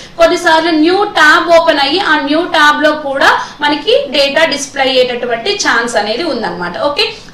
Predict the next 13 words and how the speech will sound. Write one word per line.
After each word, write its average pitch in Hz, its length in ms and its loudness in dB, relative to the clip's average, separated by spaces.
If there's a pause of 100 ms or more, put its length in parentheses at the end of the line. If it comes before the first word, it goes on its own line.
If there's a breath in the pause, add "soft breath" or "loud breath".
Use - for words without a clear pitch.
so 427 160 2
ఎలా 320 460 2
కావాలంటే 359 460 2
అలా 302 340 2
మనం 320 320 -2
ఫైల్ 294 280 0
ని 339 80 0
ఓపెన్ 285 440 0
చేసుకునేటటువంటి 262 800 -4 (420 loud breath)
ఛాన్స్ 262 260 0
అయితే 233 240 -2
ఉంటుంది. 220 600 -6 (180 loud breath)
ఓకే, 302 400 -2